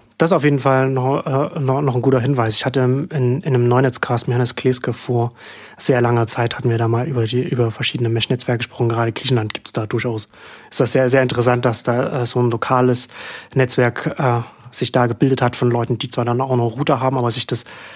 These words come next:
sich den Internetzugang, äh, zu dem Zeitpunkt damals nicht mehr leisten konnten. Und da hat es dann in,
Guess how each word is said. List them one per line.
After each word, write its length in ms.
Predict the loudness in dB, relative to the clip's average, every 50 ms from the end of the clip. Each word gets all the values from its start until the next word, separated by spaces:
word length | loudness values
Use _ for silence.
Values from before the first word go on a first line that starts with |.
| -20 -20 -12 -6
sich 140 | -2 0
den 180 | 2 2 2 0
Internetzugang, 840 | 2 2 4 4 4 2 2 0 0 0 0 2 2 2 0 0
äh, 160 | -4 -6 -6 -2
zu 100 | 0 0
dem 120 | 0 0
Zeitpunkt 260 | 0 -2 -2 0 0
damals 220 | 0 2 2 0 -2
nicht 100 | -2 0
mehr 100 | 0 0
leisten 360 | 2 2 2 2 0 0 0
konnten. 360 | 0 -2 -2 -2 -2 -4 -2
Und 180 | 0 0 0 0
da 120 | 0 0
hat 140 | -2 -2 -2
es 80 | -2 -2
dann 220 | -2 -2 -4 -4
in, 180 | -4 -4 -6